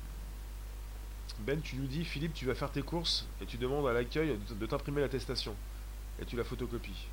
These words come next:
Pourquoi pas, hein. Léon, ce document est nul, c'est juste pour freiner les sorties. Oui,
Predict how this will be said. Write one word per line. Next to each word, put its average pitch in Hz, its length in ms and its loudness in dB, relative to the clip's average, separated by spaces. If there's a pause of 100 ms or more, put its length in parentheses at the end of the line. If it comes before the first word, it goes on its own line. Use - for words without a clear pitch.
(540)
Pourquoi - 260 -4
pas, 120 120 -4
hein. - 1600 -6
Léon, 170 320 4
ce 143 160 2
document 156 440 4
est 147 80 4
nul, 175 360 6
c'est - 220 2
juste 160 220 0
pour 143 140 0
freiner 156 240 2
les 165 80 6
sorties. - 520 0 (720)
Oui, 165 240 4